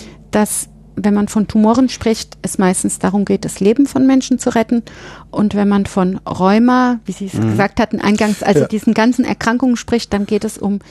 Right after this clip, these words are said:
Speaker 1: Lebensqualität.
Speaker 2: Ja.
Speaker 1: Es könnte auch um Leben und Tod gehen, aber das sind die Extremfälle.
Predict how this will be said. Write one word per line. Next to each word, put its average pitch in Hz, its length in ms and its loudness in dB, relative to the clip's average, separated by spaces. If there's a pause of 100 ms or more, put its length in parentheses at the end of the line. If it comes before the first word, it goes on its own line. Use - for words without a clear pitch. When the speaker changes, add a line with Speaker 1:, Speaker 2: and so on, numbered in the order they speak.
(220)
Speaker 1:
Lebensqualität. 277 880 2 (180)
Speaker 2:
Ja. 107 80 -2
Speaker 1:
Es 120 160 0 (100)
könnte 302 520 0
auch 190 400 -2
um 196 280 -2
Leben 190 320 0
und 180 160 -4
Tod - 240 -4
gehen, 233 240 2
aber 196 220 0
das 208 180 -2
sind 214 160 -2
die - 60 -4
Extremfälle. 226 720 0